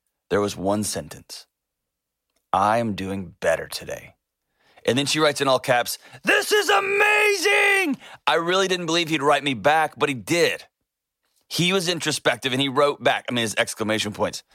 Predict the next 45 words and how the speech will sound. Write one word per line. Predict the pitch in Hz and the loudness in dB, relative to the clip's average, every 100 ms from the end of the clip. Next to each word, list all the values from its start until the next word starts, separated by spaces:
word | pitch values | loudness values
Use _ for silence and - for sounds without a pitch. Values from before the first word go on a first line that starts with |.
| - - - - | -20 -20 -20 -2
"I | 117 | 2
left | 139 - | 2 0
another | 127 127 139 | 0 2 2
note | 143 139 139 | 2 0 0
and | 123 | 0
we'll | 110 | 0
wait | 110 | 0
to | 110 | -2
see | 98 104 104 107 | -6 -2 -2 -2
if | - - | -6 -4
he | 101 | -2
will | 95 | -2
continue | 101 - 98 98 - | -4 -4 -4 -4 -4
a | - | -4
dialogue. | - 87 85 76 - - _ _ _ _ | 0 0 0 -4 -10 -12 _ _ _ _
Thanks | - 123 | -4 -4
to | - 139 | -2 -2
you | 135 | 0
and | 131 | 0
your | 120 | 0
amazing | 113 107 117 117 120 | 0 -2 -2 -4 -4
team." | - 107 98 98 - - - - _ _ - | -2 -2 -2 -4 -10 -20 -20 -20 _ _ -14
Ugh, | - - - - _ - | -10 -8 -8 -10 _ -2
probably | 110 107 | -2 2
talking | - 90 | 0 -2
about | 85 82 | -8 -10
Nick, | 82 85 85 - - _ _ - | -6 -6 -6 -10 -16 _ _ -12
Sarah. | - 87 85 85 - _ _ _ _ - | -6 -4 -4 -8 -12 _ _ _ _ -10
Maybe, | 82 85 80 | -8 -8 -10
James. | 76 76 - - - _ _ _ _ _ _ _ _ _ - | -10 -10 -10 -12 -14 _ _ _ _ _ _ _ _ _ -12
And | 95 95 | -8 -8
Kelly. | - - - - - - | -8 -12 -14 -18 -18 -10
"Thanks | - 135 | -4 -2
to | - | 0
you | 160 151 | 0 2
and | 147 | 0
your | 127 | 0
amazing | 113 117 123 131 127 135 | 0 0 0 0 0 -2
team | 104 104 101 104 98 _ | -2 -2 -2 -4 -6 _
for | - | -4
the | 104 | -2
work | 95 101 | 0 -2
that | 110 | -2
you | - 92 | -4 -6
do. | 80 71 | -8 -10